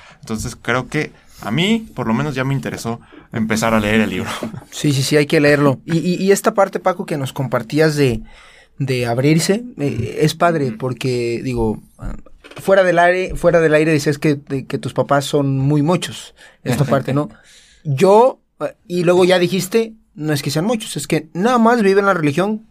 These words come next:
Speaker 2: como se debe de vivir,
Speaker 3: Son
Speaker 2: ¿no?
Speaker 3: muy congruentes.
Speaker 2: Son muy
Speaker 3: Ellos son
Speaker 2: congruentes.
Speaker 3: congruentes,
Speaker 2: Eso
Speaker 3: sí.
Speaker 2: dijiste, son muy congruentes. Eh, yo trato, y Alex trata, mis papás tratan de ser congruentes, somos muy católicos.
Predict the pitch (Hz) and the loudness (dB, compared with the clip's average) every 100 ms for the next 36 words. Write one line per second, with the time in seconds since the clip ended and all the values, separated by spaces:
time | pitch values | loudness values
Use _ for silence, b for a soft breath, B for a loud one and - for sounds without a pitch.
0 | - 208 196 175 - 165 160 156 147 147 | 0 2 4 0 2 4 4 4 4 2
1 | 160 185 185 175 180 185 135 139 117 117 | 2 2 4 4 4 0 0 0 -2 -4
2 | 123 107 98 90 - 240 233 233 220 190 | -4 -4 -6 -8 0 2 4 2 2 2
3 | 160 139 110 110 113 95 87 82 170 170 | 2 0 -6 -6 -8 -10 -16 -2 0 2
4 | 175 135 135 139 175 175 170 160 135 120 | 0 -2 -4 -2 0 0 0 0 -2 -4
5 | - - B B B B B B 160 156 | -10 -20 B B B B B B -2 2
6 | 151 147 - - 151 165 175 185 175 190 | 2 0 -6 -10 0 2 4 2 0 -2
7 | 190 - _ _ _ 131 123 123 127 135 | -4 -8 _ _ _ -8 -4 -2 2 2
8 | 135 135 - 151 147 160 147 139 135 135 | 2 -2 0 0 2 -2 -2 -4 -2 -2
9 | 143 139 143 123 135 147 147 185 - 147 | 0 -4 -4 -6 -8 -6 -4 -4 -2 0
10 | 147 151 160 160 175 143 135 | 2 2 0 -2 -2 -4 -10